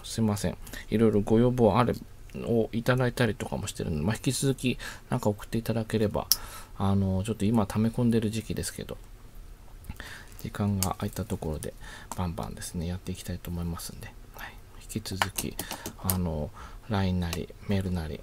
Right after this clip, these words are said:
メッセージ、ね、コメントなりいただければなと思ってます。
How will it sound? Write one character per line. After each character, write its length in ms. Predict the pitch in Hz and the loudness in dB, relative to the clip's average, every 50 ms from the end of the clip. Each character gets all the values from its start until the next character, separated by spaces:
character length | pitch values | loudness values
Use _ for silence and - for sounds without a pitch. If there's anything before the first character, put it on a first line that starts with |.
| - | -6
メ 140 | - 92 90 | -4 -4 -4
ッ 20 | - | -4
セ 140 | - - | -4 -6
ー 40 | 58 | -8
ジ、 220 | - - - - - - - - - - - - - - - - - | -6 -8 -8 -8 -10 -14 -18 -16 -14 -14 -14 -14 -14 -14 -12 -10 -8
ね、 100 | - - - | -8 -8 -4
コ 100 | - 104 | 0 2
メ 100 | 98 92 | 2 2
ン 40 | 92 | 2
ト 100 | - 82 | 0 -2
な 140 | 85 82 | -2 -2
り 100 | 76 73 - | -4 -6 -8
い 100 | - 98 | -10 -6
た 160 | - - 95 | -2 -2 -2
だ 100 | 90 90 | -2 -2
け 140 | - - 95 | -6 -6 -6
れ 80 | 87 85 | -6 -6
ば 140 | - 76 87 | -4 -2 0
な 120 | 104 110 | 0 -2
と 140 | 104 - - - - - | -2 -4 -12 -12 -14 -12
思 140 | - 85 80 | -10 -10 -8
っ 40 | 78 | -10
て 180 | - - - 62 | -10 -10 -6 -4
ま 160 | 87 110 117 | -2 0 2
す。 240 | - - - - | 2 0 0 -2